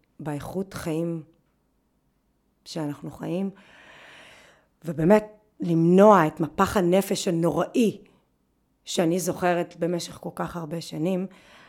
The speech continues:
אני בניתי את השיטה של רזה בראש, שזאת האסטרטגיה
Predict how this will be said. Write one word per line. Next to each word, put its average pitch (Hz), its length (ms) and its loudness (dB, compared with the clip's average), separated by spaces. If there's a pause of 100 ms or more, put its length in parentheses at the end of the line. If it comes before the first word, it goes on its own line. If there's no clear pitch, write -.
(300)
אני 156 240 -4
בניתי 170 420 -4
את 170 100 -12
השיטה 160 500 -6 (1040)
של - 180 -12
רזה 147 340 -8
בראש, 151 520 -6 (1300)
שזאת 175 340 -8
האסטרטגיה 165 1080 -6